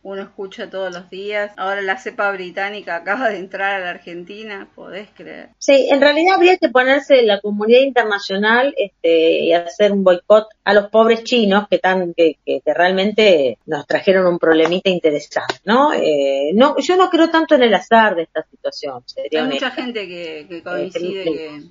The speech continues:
Speaker 2: creo que... es como una guerra bacteriológica y bueno, a veces las cosas se salen de, de su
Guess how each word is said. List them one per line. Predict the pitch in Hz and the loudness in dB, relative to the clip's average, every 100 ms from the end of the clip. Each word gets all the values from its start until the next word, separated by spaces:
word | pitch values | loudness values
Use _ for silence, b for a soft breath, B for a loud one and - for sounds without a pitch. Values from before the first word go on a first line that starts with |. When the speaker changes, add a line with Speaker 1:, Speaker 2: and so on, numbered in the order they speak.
| - | 2
Speaker 2:
creo | 202 | 4
que... | 240 | 4
es | 240 | 2
como | 226 202 | 0 0
una | 185 | 2
guerra | 190 202 | 4 4
bacteriológica | 180 170 165 156 160 175 180 - 196 247 262 | 0 0 -2 0 2 2 2 -4 -2 0 0
y | 180 | 0
bueno, | 185 165 | 0 0
a | 151 | 0
veces | 185 - 196 | 0 0 -2
las | 165 | -2
cosas | - 196 208 | 0 0 -2
se | - | -6
salen | - 165 165 156 | -4 -2 -2 -4
de, | 139 131 131 131 - | -6 -10 -14 _ -20
de | 143 | -20
su | - 135 | -20 -20